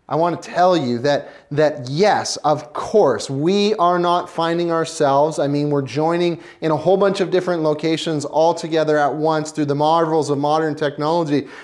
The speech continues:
to open up God's Word. So we're surely not a couple thousand years ago ancient Israelites, but God's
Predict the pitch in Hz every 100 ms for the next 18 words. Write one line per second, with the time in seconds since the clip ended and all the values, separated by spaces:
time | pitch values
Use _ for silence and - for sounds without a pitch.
0 | - 170 165 160 156 135 147 143 165 185
1 | 185 175 180 175 - 233 226 190 165 156
2 | 160 156 170 170 165 165 160 143 147 151
3 | 147 147 135 151 147 143 156 156 156 143
4 | 135 - - 143 - - 139 147 156 170
5 | 180 175 -